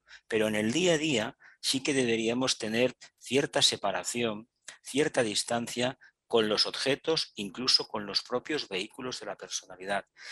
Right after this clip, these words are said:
y muy especialmente con una parte de ese conocimiento que tenemos esotérico, que lo consideramos de suma importancia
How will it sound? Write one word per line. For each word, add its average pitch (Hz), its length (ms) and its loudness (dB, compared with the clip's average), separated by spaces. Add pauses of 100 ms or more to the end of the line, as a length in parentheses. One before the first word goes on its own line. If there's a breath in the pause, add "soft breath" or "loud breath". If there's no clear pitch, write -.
(140)
y 110 100 -8
muy 160 140 4
especialmente 123 680 -4
con 104 160 -8
una 117 180 -2
parte 104 540 -2 (260 loud breath)
de 101 200 0
ese 123 240 4
conocimiento 107 880 -4
que 98 100 -8
tenemos 107 600 -8
esotérico, 113 840 -2 (280 loud breath)
que 104 140 4
lo 101 220 2
consideramos 104 800 0
de 95 80 -4
suma 120 240 0
importancia 117 760 -2